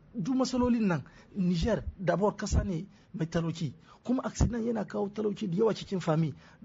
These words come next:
Tunda père de famille kamar haka, wanda yana kula da duk fami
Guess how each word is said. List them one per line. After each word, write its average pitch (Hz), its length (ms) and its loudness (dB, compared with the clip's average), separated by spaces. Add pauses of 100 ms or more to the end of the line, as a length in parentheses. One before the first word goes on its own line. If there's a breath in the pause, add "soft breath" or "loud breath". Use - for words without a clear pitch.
(140)
Tunda 277 360 2 (420 loud breath)
père 285 160 2
de 202 120 0
famille 170 340 -2 (220)
kamar 147 220 -4
haka, 151 260 -6 (240 loud breath)
wanda 180 240 0
yana 170 320 0 (180)
kula 180 200 2
da 147 80 0
duk 147 160 -6
fami 135 320 -4